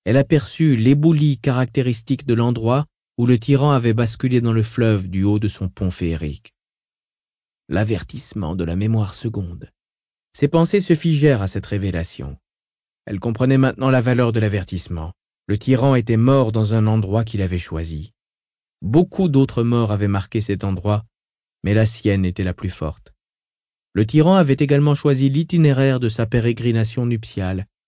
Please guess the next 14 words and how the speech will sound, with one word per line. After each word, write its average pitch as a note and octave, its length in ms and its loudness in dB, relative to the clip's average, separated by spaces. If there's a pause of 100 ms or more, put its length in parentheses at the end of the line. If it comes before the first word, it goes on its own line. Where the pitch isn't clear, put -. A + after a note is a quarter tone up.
(120)
Ce - 100 -2
n'était D3+ 280 4
pas F#3+ 200 0
Chiana B2 600 0
qui - 100 -8
avait F#2+ 160 -2
dit F#2+ 220 -4
au G#2 80 0
ver F#2+ 280 0
de D#2+ 80 -4
se F2 120 -10
diriger F2+ 440 -4
par D2+ 220 -10
là. E2+ 240 -12